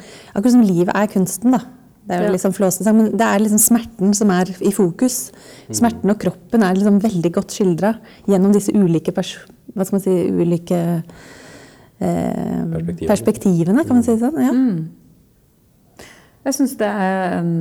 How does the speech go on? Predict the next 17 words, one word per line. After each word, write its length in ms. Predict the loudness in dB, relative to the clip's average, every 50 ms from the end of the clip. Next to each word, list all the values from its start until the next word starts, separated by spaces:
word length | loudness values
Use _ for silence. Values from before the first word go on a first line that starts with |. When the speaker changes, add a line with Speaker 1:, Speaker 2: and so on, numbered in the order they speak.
| -2
Speaker 2:
eh, 360 | -4 -4 -4 -4 -4 -4 -6 -4
altså 200 | -6 -2 -2 0 0
det 80 | 0 -2
står 460 | -2 -4 -2 0 0 0 -2 -4 -4 -4
om, 360 | -4 -2 -2 0 0 0 0 -2
eh, 120 | -2 -4
boka, 440 | -4 -4 -6 -6 -6 -4 -4 -2 -2 0 0 -2 -2 -4 -6 -6
eh, 220 | -4 -4 -4 -4 -6
på 160 | -6 -6 -4
nett, 400 | -4 -4 -4 -6 -12 -18 -20 -20 -20 -20 -20 -20 -12 -8
at, 320 | -8 -8 -8 -10 -10 -6
eh, 200 | -6 -4 -4 -4
den 360 | -4 -4 -4 -4 -2 -2 -4 -4
førte 440 | -6 -8 -8 -8 -8 -10 -14 -16 -12
til 400 | -6 -4 -2 -2 0 0 -2 -4 -4 -6
et, 440 | -4 -4 -4 -6 -8 -16 _ _ -6
eh, 260 | -4 -2 -2 -2 -4